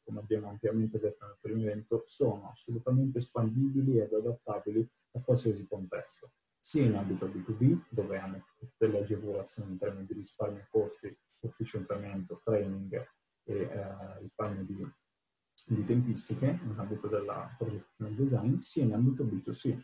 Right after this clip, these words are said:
dove il concetto di spettacolarizzazione e presentazione del prodotto viene reso al massimo livello.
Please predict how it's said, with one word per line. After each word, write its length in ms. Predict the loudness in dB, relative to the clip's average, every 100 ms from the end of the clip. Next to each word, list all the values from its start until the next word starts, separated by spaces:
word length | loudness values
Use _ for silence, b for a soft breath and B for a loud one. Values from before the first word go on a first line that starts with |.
| _ _ _
dove 220 | 4 6
il 120 | 4
concetto 500 | 4 4 6 4 2
di 100 | -4 -8
spettacolarizzazione 1500 | -2 0 2 0 4 4 6 4 2 -2 4 4 4 0 -2
e 80 | 4
presentazione 600 | 6 6 4 -2 -2 -2
del 120 | 0
prodotto 640 | 4 4 2 2 2 2 _ _
viene 300 | 10 10 10
reso 440 | 6 4 2 2
al 140 | -4 -14
massimo 380 | -14 -18 -18 -20
livello. 300 | -18 -18